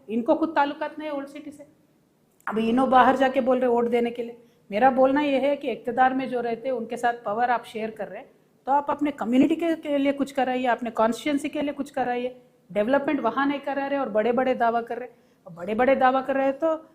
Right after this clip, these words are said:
जब रमज़ान आ रहा, तो सारे दरगाहों को फ्री करंट दिलाइए, सारे, अ,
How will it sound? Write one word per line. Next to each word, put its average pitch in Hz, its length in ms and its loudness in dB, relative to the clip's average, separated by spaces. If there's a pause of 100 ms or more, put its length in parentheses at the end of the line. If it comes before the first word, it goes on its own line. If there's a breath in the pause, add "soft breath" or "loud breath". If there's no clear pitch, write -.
(180)
जब 226 160 2
रमज़ान 226 400 6
आ 254 100 4
रहा, 254 160 0
तो 294 440 -10
सारे 220 360 2
दरगाहों 240 400 4
को 277 100 -2
फ्री 285 220 0
करंट 285 300 0
दिलाइए, 277 420 -6 (460)
सारे, 233 440 4
अ, 202 520 -4